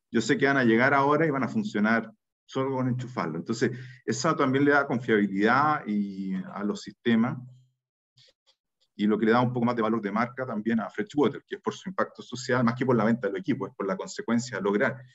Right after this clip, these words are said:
Pero en la medida que esto también funciona y da confianza, la, el valor de marca también va creciendo.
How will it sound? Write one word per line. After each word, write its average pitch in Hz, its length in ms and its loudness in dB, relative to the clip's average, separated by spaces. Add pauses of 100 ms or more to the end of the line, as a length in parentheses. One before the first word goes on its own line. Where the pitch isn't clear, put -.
(300)
Pero 92 160 -4
en 95 60 0
la 95 80 0
medida 123 260 4
que 139 80 0
esto 127 180 0
también 98 320 2
funciona 131 560 0
y 92 60 -6
da 104 140 2
confianza, 143 500 -4
la, 151 140 -6
el 104 140 -4
valor 110 260 2
de 110 80 0
marca 110 320 -2
también 104 280 0
va 104 80 -2
creciendo. 98 400 -8